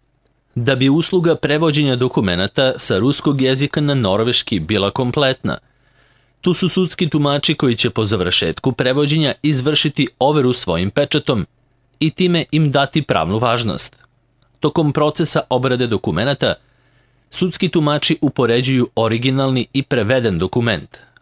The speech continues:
kako bi bili sigurni da ne postoje razlike između njih, pa su zato klijenti u obavezi da dostave i originale, ali samo na uvid. Zato nam dokumenta donosite lično ili šaljete preporučenom poštanskom pošiljkom,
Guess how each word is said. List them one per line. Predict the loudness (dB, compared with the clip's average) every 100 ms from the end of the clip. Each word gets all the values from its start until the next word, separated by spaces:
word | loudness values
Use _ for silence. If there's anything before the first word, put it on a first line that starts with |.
| -6
kako | -2 0 -2
bi | -2 -2
bili | -2 -2
sigurni | -2 -2 0 0 0 -2 _ _ _ -8
da | -2 0 0 -2
ne | -4 -2 -2
postoje | -2 -2 0 0
razlike | 2 0 0 -2 -2
između | 0 0 0
njih, | -2 -2 -6 _ _ _ _ _ -2
pa | 0
su | 0
zato | 0 0 -2 -6
klijenti | -2 -2 -2 -2 -6 -4
u | -2
obavezi | 0 2 0 0 -2 -4 _ _ _ _ -8
da | -2 0 0
dostave | 0 0 0 0 -2 0
i | 2
originale, | 0 0 0 0 0 -2 -6 _ _ _
ali | -2 0 0 0
samo | -2 -2 -2 -2
na | -2
uvid. | 0 -2 -4 -8 _ _ _ _ _ _ _ _ _ -6
Zato | -2 0 0
nam | 2 0
dokumenta | 0 0 0 0 0
donosite | 0 0 -2 -2 0
lično | 0 2 0 0 2
ili | 2 0
šaljete | 0 0 0 0 -2
preporučenom | -2 -2 0 2 2 0 -2 0
poštanskom | 0 -2 -2 -6 -2 -4
pošiljkom, | -2 -2 0 -2 -2 -6